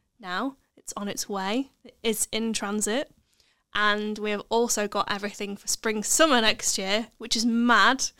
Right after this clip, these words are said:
My warehouse is not going to thank me for it. And I also need some new <laughs> racking 'cause it's not gonna fit. But yeah, I think that's just 'cause I just wanna be more prepared. And that's something I've definitely learned.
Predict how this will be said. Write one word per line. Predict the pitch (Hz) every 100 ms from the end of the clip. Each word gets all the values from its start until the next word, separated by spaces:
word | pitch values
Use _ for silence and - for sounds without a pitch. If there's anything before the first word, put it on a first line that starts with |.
| - - -
My | 226 247
warehouse | 233 226 220 208 208 214
is | 202 - - -
not | 214 208
going | 202 214
to |
thank | - 226
me | 240
for | 214 202
it. | 220 311 - _ - _ _
And | 226
I | 220
also | 240 247 226
need | 226
some | 220 220
new | 269 240
<laughs> |
racking | 254 - 254 320 453 - 719 762 679
'cause | 233 220
it's | -
not | 254 -
gonna | 208 220
fit. | - 220 233 - _
But | 247
yeah, | 254 247 -
I | 226
think | 233 220
that's | 202 - 220
just | 196 -
'cause | - 214 - - - _ _ _ _ _ -
I |
just | 202 208 -
wanna | 202 202
be | 196
more | 202 190
prepared. | 190 - 220 208 214 - - _ _ _ _ _ _ _ -
And | 196 160
that's | 220 -
something | - 208 190 185
I've | 190 -
definitely | 190 - - 196
learned. | 196 190 190 -